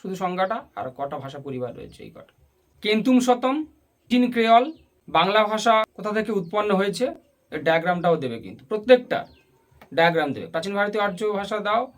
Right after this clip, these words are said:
মধ্য ভারতীয় আর্য ভাষা দাও, যাই দাও না কেন, তোমরা কিন্তু ডায়াগ্রামগুলো ব্যবহার করবে। নব্য বা আধুনিক ভারতীয় আর্য ভাষার বৈশিষ্ট্য আর ক্লাসিক ও বৈদিক সংস্কৃতি। এখান থেকে তোমরা স্টার মেরে নেবে কেন্তুম শতমটা, খুব ভালো করে স্টার মারো। কেন্তুম শতম, পিজিন ক্রেওল, কেন্তুম শতম আর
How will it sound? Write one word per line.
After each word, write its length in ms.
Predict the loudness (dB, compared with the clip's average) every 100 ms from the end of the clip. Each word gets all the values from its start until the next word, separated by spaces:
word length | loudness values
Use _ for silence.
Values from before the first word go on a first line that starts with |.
| -12
মধ্য 200 | -8 -2
ভারতীয় 260 | -2 0 -2
আর্য 100 | -4
ভাষা 140 | -8
দাও, 140 | -8 -8
যাই 240 | -2 -2
দাও 140 | -2 -6
না 220 | -6 -6
কেন, 260 | -8 -10 -14 _ _ _
তোমরা 160 | -12 -10
কিন্তু 180 | -8 -4
ডায়াগ্রামগুলো 500 | -2 -2 -6 -8 -6
ব্যবহার 320 | -6 -6 -10
করবে। 240 | -14 -18 -20 _ _ _ _ _ _ -8
নব্য 260 | 0 0 4
বা 120 | 4
আধুনিক 480 | 4 4 0 -2 -4
ভারতীয় 340 | -2 -2 0
আর্য 120 | -2 -2
ভাষার 180 | -8
বৈশিষ্ট্য 580 | -6 -6 -8 -6 -6 -6 -8 _ -12
আর 100 | -10
ক্লাসিক 380 | -2 -2 -2 -6
ও 40 |
বৈদিক 340 | -4 -4 -6 -8
সংস্কৃতি। 520 | -10 -10 -14 -14 -2
এখান 200 | 2 4
থেকে 220 | 4 2
তোমরা 280 | 0 4 4
স্টার 240 | 4 2
মেরে 180 | 4 4
নেবে 160 | 6 4
কেন্তুম 440 | 2 0 4 2
শতমটা, 420 | 4 0 0 -2
খুব 220 | -4 -6 -2
ভালো 180 | 0
করে 120 | 0 -2
স্টার 220 | -2 0
মারো। 120 | 0
কেন্তুম 420 | 0 -4 -2 -2
শতম, 440 | 0 0 0 0 -2
পিজিন 360 | -4 -2 -4
ক্রেওল, 400 | 2 4 4 2 -10 _ _ _ _ _ -2
কেন্তুম 380 | 0 0 0
শতম 460 | 0 -2 0 -2 -2
আর 160 | -4